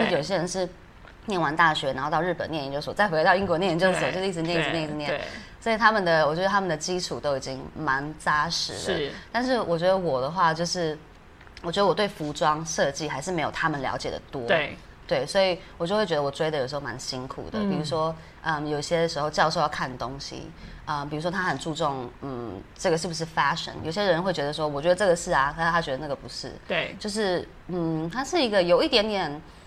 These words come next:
Speaker 1: 有一点主观，但是又不能说太主观，因为当每一个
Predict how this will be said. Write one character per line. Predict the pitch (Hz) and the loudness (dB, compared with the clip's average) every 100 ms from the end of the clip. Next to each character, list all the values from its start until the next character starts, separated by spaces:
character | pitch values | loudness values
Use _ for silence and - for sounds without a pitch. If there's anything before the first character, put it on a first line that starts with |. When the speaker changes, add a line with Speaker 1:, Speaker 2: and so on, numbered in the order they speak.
| - - | -16 -2
Speaker 1:
有 | 240 | 0
一 | 320 | 2
点 | 285 | 2
主 | 285 160 | 0 -2
观， | 147 196 | 4 4
但 | 226 247 | 4 0
是 | 240 | 2
又 | 226 | 2
不 | 220 226 | 2 2
能 | 170 | 0
说 | 170 180 | 0 -2
太 | 190 | 0
主 | 170 139 | -2 -2
观， | - 151 | 0 0
因 | 196 | 0
为 | 220 | 2
当 | 208 220 | 2 2
每 | 165 120 | 0 0
一 | |
个 | 160 143 | 0 0